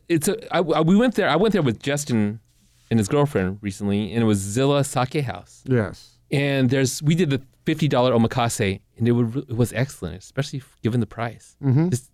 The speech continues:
Speaker 1: some of the items were shipped in, flown in from Japan. Kate and Sam own it now,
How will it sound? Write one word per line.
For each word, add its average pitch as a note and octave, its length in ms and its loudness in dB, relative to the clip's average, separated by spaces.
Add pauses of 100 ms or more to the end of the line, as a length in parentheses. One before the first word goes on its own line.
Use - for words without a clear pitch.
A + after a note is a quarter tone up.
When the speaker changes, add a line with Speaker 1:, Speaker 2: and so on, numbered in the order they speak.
Speaker 1:
some C3 220 0
of B2+ 40 2
the A#2+ 360 2
items A2+ 340 0
were G2+ 80 -2
shipped - 300 -10
in, A2 180 -4
flown G#2+ 240 0
in G#2+ 120 -2
from A2+ 260 -8
Japan. G#2+ 520 -8 (840)
Kate D3 580 -2 (180)
and G#2+ 240 0
Sam B2+ 480 0
own G#2 160 2
it F#2+ 80 -2
now, G2 460 -2